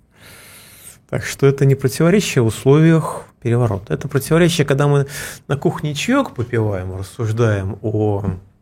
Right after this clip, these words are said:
понятиях, а в реальной жизни понятия склеиваются. В общем, это такая диалектика, что от нее не только зубы трещат.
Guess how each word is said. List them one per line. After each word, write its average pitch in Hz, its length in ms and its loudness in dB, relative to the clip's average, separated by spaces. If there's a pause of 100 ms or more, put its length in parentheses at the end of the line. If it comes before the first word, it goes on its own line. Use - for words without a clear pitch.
(280)
понятиях, - 680 -4 (800)
а 104 120 -4
в 92 80 -4
реальной 120 340 0
жизни 127 260 2
понятия 95 460 -6
склеиваются. 113 520 -12 (1500)
В - 240 -18
общем, - 140 -20
это 113 180 -2
такая 143 360 0
диалектика, 135 580 2
что - 280 -4
от 98 100 -6
нее 110 240 4
не 120 180 4
только 107 300 -2
зубы 92 240 -4
трещат. - 420 -16